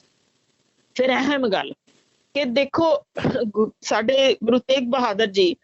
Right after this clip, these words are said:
ਸਾਊਥ ਵੱਲ ਗਏ, ਜਿੰਨੀ ਮਾਇਆ ਚੜ੍ਹਦੀ ਸੀ ਉੱਥੇ ਖੂਹ ਬਣਾ ਕੇ ਆਏ। ਇਸ ਬਾਬਤ ਤਾਂ, ਅਹ, ਈਸਟ ਵੱਲ ਜਦੋਂ ਗਏ ਸੀ, ਉਹਨਾਂ ਸਾਰਿਆਂ ਪਾਸੇ,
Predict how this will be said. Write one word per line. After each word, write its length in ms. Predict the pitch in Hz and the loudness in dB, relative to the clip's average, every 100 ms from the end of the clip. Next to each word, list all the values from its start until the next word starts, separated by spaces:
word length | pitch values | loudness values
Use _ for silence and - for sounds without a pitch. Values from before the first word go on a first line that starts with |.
| _ _ _ | _ _ _
ਸਾਊਥ 400 | - 254 277 254 | -4 -2 0 0
ਵੱਲ 240 | 294 294 269 | 2 2 2
ਗਏ, 320 | 220 185 208 _ _ _ _ _ 208 | 0 0 -2 _ _ _ _ _ -4
ਜਿੰਨੀ 360 | 262 285 320 | 0 2 4
ਮਾਇਆ 340 | 294 247 254 269 | 4 0 -2 0
ਚੜ੍ਹਦੀ 360 | 269 254 294 | 0 2 0
ਸੀ 100 | 339 | 0
ਉੱਥੇ 160 | 339 330 - | 0 0 2
ਖੂਹ 220 | 320 370 | 4 4
ਬਣਾ 260 | 330 254 | 2 0
ਕੇ 160 | 226 269 | 0 0
ਆਏ। 160 | 147 - - _ _ _ _ _ _ _ | -2 -6 -12 _ _ _ _ _ _ _
ਇਸ 220 | 220 294 277 | 0 0 0
ਬਾਬਤ 380 | 226 214 220 233 _ _ _ _ _ _ _ _ _ _ _ _ _ _ _ _ _ 180 | -2 -2 -2 -6 _ _ _ _ _ _ _ _ _ _ _ _ _ _ _ _ _ -2
ਤਾਂ, 260 | 285 311 | 0 0
ਅਹ, 840 | - _ - - - 254 247 247 - | -4 _ -4 -4 -2 -2 0 2 2
ਈਸਟ 380 | 254 285 302 - | 2 2 2 0
ਵੱਲ 280 | 277 262 254 | 0 2 0
ਜਦੋਂ 320 | 226 233 233 | 0 0 0
ਗਏ 340 | 202 185 196 214 | 0 0 2 0
ਸੀ, 360 | 214 185 330 - _ _ - | 0 0 0 -4 _ _ 0
ਉਹਨਾਂ 280 | 262 294 330 | 2 4 2
ਸਾਰਿਆਂ 460 | 330 254 226 240 262 | -2 -4 -2 0 0
ਪਾਸੇ, 640 | 240 196 196 269 302 | 0 0 0 2 2